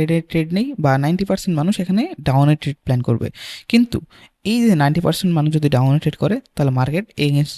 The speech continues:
যাবে, তাদের যে ব্যালেন্স সে ব্যালেন্সটা কিন্তু খাবে বা লিকুইড করবে, ঠিক আছে, লিকুইডেট করবে। So তাদের ওইটা লস করাবে। এটা কিন্তু ফরেক্স, ক্রিপ্টো, বাইনারি সব ক্ষেত্রেই একই রুলস, ঠিক আছে। মার্কেট টাকা না পাইলে মার্কেট কিন্তু মুভ করবে না। ওকে, so মার্কেটকে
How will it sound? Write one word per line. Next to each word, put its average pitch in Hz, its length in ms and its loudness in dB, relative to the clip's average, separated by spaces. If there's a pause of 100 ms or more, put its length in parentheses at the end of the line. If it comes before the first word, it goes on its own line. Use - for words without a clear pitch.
যাবে, - 160 -2 (100)
তাদের 156 200 0 (480)
যে 143 80 0 (160)
ব্যালেন্স 139 300 0 (260)
সে - 160 -6
ব্যালেন্সটা 127 420 -2
কিন্তু 160 200 -4 (140)
খাবে 135 300 0
বা 123 140 0
লিকুইড 147 260 0 (100)
করবে, - 200 -4 (360)
ঠিক 180 180 -2
আছে, - 120 -10 (420)
লিকুইডেট 156 440 0
করবে। 120 220 -2 (420)
So - 60 -2 (100)
তাদের 143 200 0 (160)
ওইটা 147 140 0 (340)
লস 139 220 6
করাবে। 117 240 2
এটা 170 140 -2
কিন্তু 180 220 0
ফরেক্স, 160 280 -2
ক্রিপ্টো, 160 340 -2
বাইনারি 143 280 0 (100)
সব 139 120 0 (200)
ক্ষেত্রেই 175 360 -6 (120)
একই - 180 -8
রুলস, 107 220 -6 (160)
ঠিক 139 140 -10
আছে। - 100 -4 (100)
মার্কেট 123 280 -4 (280)
টাকা 135 240 -4
না 139 140 -2
পাইলে 139 260 0
মার্কেট 135 260 0
কিন্তু 139 220 0
মুভ 117 120 2 (120)
করবে 123 220 0 (120)
না। 107 60 -2 (440)
ওকে, 143 160 -4 (500)
so 139 60 2 (460)
মার্কেটকে 151 340 -4